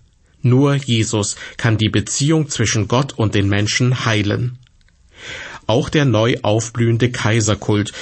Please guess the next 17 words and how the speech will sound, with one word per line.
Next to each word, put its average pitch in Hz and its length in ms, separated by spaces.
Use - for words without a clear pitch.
will 131 160
es 135 200
natürlich 113 480
nicht 135 240
hinnehmen, 123 600
wenn 104 180
Christen 131 460
bekennen, 127 640
Jesus 127 540
ist - 280
der 101 100
Herr 110 320
über 127 280
die 120 160
Könige 104 600
auf 120 260
Erden. 101 460